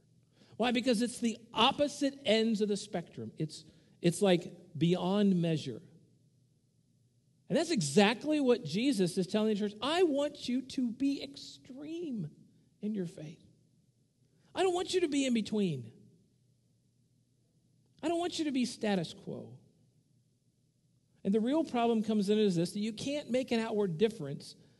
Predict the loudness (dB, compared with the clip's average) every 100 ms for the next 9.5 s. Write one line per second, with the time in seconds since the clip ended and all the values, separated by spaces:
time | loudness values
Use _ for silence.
0 | _ _ _ _ _ _ _ _ _ _
1 | _ _ -6 0 0 0 0 -2 -2 -2
2 | -2 -2 -4 -8 -12 -14 -18 -20 _ _
3 | _ _ _ _ _ _ _ _ _ _
4 | _ _ _ _ _ _ _ _ _ -14
5 | -8 -6 -6 -10 -14 -20 _ _ _ _
6 | _ _ _ _ _ _ _ _ _ _
7 | _ _ _ _ _ _ _ _ _ -8
8 | -4 0 0 0 0 2 4 4 2 0
9 | 0 2 2 0